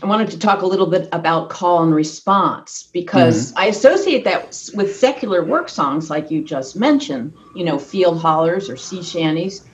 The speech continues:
Speaker 1: but
Speaker 2: Yep.
Speaker 1: also with singing in a religious context,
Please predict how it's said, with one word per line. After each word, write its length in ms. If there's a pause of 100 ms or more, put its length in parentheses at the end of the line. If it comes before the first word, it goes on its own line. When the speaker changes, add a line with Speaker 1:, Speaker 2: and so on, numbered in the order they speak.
(380)
Speaker 1:
but 100
Speaker 2:
Yep. 80
Speaker 1:
also 340
with 200
singing 640
in 120
a 60
religious 580
context, 960